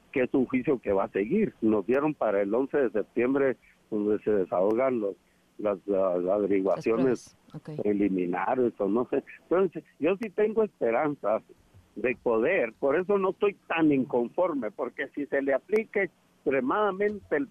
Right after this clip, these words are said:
Speaker 1: peso de la ley sobre este casito, entonces a lo mejor me van a querer conformar.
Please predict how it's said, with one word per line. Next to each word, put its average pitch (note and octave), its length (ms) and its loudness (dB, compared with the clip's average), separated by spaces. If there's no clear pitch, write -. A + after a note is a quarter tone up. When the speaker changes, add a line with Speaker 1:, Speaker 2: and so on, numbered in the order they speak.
Speaker 1:
peso F3+ 440 0
de B2 300 0
la F#2 300 -6
ley A2+ 340 -4
sobre B2 340 2
este E3+ 240 -6
casito, B2 720 -2
entonces B2+ 460 0
a C3 140 2
lo B2+ 160 0
mejor E3 480 -4
me C3+ 180 0
van D3+ 220 0
a F3 80 -2
querer C#3+ 400 -2
conformar. C3 920 -2